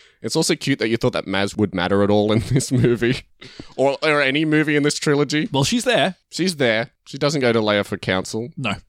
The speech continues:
Speaker 1: She doesn't really do anything at all aside from appear. I don't know. We can talk about that later. Oh my
Speaker 2: <laughs>
Speaker 1: God. Uh, you said that we, oh,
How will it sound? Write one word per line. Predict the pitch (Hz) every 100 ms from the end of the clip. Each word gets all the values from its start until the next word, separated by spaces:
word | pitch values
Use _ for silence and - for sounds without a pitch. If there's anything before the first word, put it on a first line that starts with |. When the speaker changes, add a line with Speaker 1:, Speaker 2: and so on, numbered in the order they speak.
| -
Speaker 1:
She | 104
doesn't | 101 101 -
really | 92 90
do | 85 90 85
anything | 73 92 - 87
at | 82
all | 90 85
aside | - 82 80
from | 87
appear. | 78 - 90 78 - _ -
I | 92
don't | 90 -
know. | 71 - -
We | - 98
can | 73
talk | - 69
about | 73 69
that | 67
later. | - 69 139 -
Oh | 101 92
my | 73 69 -
Speaker 2:
<laughs> | _
Speaker 1:
God. | 101 95 95 95 - - - - - - -
Uh, | 95 101 101 101 101
you | 107
said | 104 135
that | 139
we, | 143 135 135 -
oh, | 101